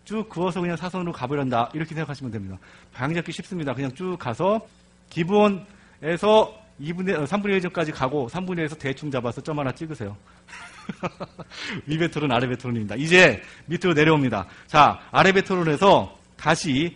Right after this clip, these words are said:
이 선 부근으로 내려오는데, 이 선 아까 잡으셨죠? 바로 이렇게 내려옵니다. 바로 남쪽으로 내려오시는데요. 방향은 약간 사선 잡습니다. 사선 왜 잡느냐? 여기가 블레셋 경계입니다. 블레셋 경계 여러분들 잘 아시죠? 요 평야지대를 기준으로 이렇게 사선으로 잡혀 있습니다.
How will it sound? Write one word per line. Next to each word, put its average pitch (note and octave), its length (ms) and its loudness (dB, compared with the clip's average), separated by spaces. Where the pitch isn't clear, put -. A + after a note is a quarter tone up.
이 D#3+ 140 -2
선 A3 340 0
부근으로 F3 360 -2
내려오는데, C3+ 640 0
이 E3+ 100 -6
선 G3 160 -2
아까 F3 160 -2
잡으셨죠? D3+ 520 -2
바로 F3 200 0
이렇게 F3+ 200 0
내려옵니다. D3 600 2
바로 D#3 180 -2
남쪽으로 D#3 400 -2
내려오시는데요. D3+ 840 -2
방향은 F#3+ 680 2
약간 D3+ 280 2
사선 F#3+ 280 -2
잡습니다. F#3 320 -2
사선 F3 260 -4
왜 C#3 100 2
잡느냐? D#3 360 0
여기가 C3 380 -4
블레셋 C3+ 400 -6
경계입니다. F#2+ 760 -8
블레셋 E3+ 300 0
경계 D3+ 260 -4
여러분들 C3+ 260 -2
잘 A#2+ 160 -10
아시죠? A#2 420 -10
요 D3 80 -6
평야지대를 F3+ 600 -2
기준으로 D3+ 380 -8
이렇게 C#3 380 -6
사선으로 D#3+ 440 -8
잡혀 B2+ 240 -8
있습니다. B2+ 300 -6